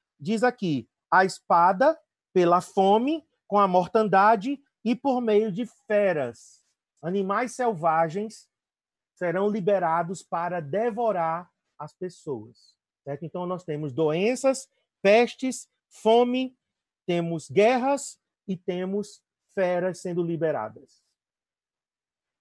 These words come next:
Quinto selo diz o seguinte, verso nove: "Quando ele abriu o quinto selo, vi debaixo do altar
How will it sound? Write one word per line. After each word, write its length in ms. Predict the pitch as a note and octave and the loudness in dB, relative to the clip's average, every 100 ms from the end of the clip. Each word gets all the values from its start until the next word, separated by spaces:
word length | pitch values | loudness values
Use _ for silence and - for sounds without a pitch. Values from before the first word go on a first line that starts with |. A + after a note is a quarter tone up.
| _ _ - | _ _ -6
Quinto 300 | B3 - C4+ | -4 -4 -6
selo 580 | - A3+ A#3 B3 C4+ _ _ _ _ _ - | 2 4 4 0 -4 _ _ _ _ _ -10
diz 160 | C#3 G3+ | -4 -2
o 60 | |
seguinte, 640 | G#3 A#3+ G3+ F#3 C3+ C3+ A2+ _ | -2 -4 0 -2 -4 -12 -18 _
verso 320 | A#2+ D#3+ - | -4 -2 -2
nove: 340 | G3+ E3 C#3 | 0 2 0
"Quando 240 | - G#3 A3 | -2 0 4
ele 120 | A#3 | 6
abriu 320 | A#3+ F#3 A#3 | 4 4 0
o 40 | B3+ | 0
quinto 300 | A#3+ A#3 A3 | -4 -6 -6
selo, 560 | - G#3 G3 G#3+ A3+ - _ - | 0 4 4 4 0 -8 _ -18
vi 600 | B2+ B2+ A3 A3+ A3+ - _ | -12 -2 0 0 -2 -8 _
debaixo 560 | - F3 C#3+ G#3 B3+ - | -2 0 4 6 4 0
do 160 | A#3+ B3 | 2 4
altar 540 | A#3+ A#3+ F#3 F3 F#3 | 4 4 4 4 0